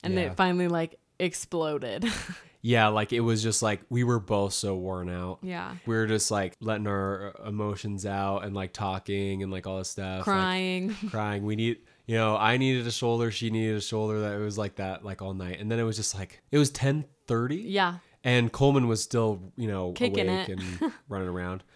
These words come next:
Speaker 1: I'm
Speaker 2: So
Speaker 1: sobbing on the couch 'cause I'm, like, so stressed about everything I need to do.
Speaker 2: Yeah, so I was like,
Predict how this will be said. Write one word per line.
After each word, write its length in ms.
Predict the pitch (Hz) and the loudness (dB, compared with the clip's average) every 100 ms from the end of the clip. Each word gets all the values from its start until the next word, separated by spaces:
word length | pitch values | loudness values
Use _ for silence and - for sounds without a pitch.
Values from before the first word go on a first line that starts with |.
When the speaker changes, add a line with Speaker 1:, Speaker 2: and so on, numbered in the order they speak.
| _ | _
Speaker 1:
I'm 180 | 202 214 | 0 0
Speaker 2:
So 220 | - - | 2 6
Speaker 1:
sobbing 500 | 196 208 196 185 190 | 10 10 10 6 2
on 180 | - 180 | 0 0
the 60 | 175 | 0
couch 460 | 214 180 170 180 - | 2 4 4 0 -2
'cause 100 | 208 | 0
I'm, 140 | 175 | 0
like, 240 | 170 165 - | 0 -4 -6
so 340 | - 196 214 | 0 2 2
stressed 560 | - - 196 208 202 185 | 0 -4 2 2 2 0
about 200 | 170 165 | 0 0
everything 340 | 180 - 180 | -2 -4 -4
I 40 | |
need 200 | 175 175 | -2 -4
to 80 | 175 | -4
do. 400 | 175 190 170 156 | -2 0 0 -2
Speaker 2:
Yeah, 300 | 120 113 101 | 2 4 4
so 120 | 98 131 | 4 8
I 60 | |
was 140 | 131 127 | 8 8
like, 300 | 117 110 | 4 2